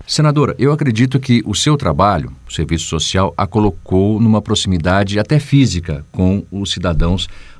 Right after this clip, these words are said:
do seu estado do Espírito Santo, né? Foi a partir daí, observando as necessidades das pessoas, que a senhora resolveu partir pra vida pública?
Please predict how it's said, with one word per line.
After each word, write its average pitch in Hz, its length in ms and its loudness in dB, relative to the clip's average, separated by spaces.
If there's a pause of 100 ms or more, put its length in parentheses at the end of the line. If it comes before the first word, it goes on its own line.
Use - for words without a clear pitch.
do 95 100 0
seu 101 180 2
estado 87 480 0
do 85 140 -2
Espírito 87 400 -2
Santo, 76 420 -2
né? 95 160 2 (360)
Foi 180 160 2
a - 20 2
partir 147 380 0
daí, 117 420 2
observando 90 680 0
as 82 100 0
necessidades 87 800 -2
das 78 220 -4
pessoas, 104 560 -2
que 87 80 -4
a - 20 -4
senhora 87 300 -2
resolveu 82 480 -2
partir 87 400 -4
pra 82 360 -4
vida 82 220 -4
pública? - 400 -8